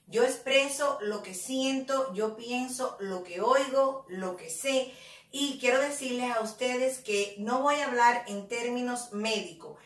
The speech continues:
Les voy a dar mi opinión, les voy a dar un empujoncito a salir de la ansiedad. Quiero decirles a ustedes que la ansiedad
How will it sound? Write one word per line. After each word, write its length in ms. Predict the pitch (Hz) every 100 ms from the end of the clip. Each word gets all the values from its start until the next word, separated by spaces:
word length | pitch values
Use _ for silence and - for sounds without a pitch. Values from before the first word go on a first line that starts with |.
| -
Les 240 | 190 220 220
voy 180 | 247
a 100 | 254
dar 300 | 247 247 262 220
mi 120 | 214
opinión, 580 | 196 190 196 214 254 285 294 - - -
les 280 | 214 214 196
voy 460 | 247 262 277 269 214
a 100 | 214
dar 340 | 254 262 262
un 140 | 262 320
empujoncito 1040 | 330 - - 240 220 208 - 302 - 294 - - _
a 140 | 220 220
salir 540 | 254 240 285 311 - 214
de 100 | 214
la 140 | 196
ansiedad. 580 | 196 190 202 180 - - - _ - - -
Quiero 200 | - 311 320
decirles 600 | 320 302 294 302 - -
a 80 |
ustedes 560 | 214 214 247 247 254 254
que 180 | - 202
la 120 | 190
ansiedad 640 | 190 196 196 190 220 247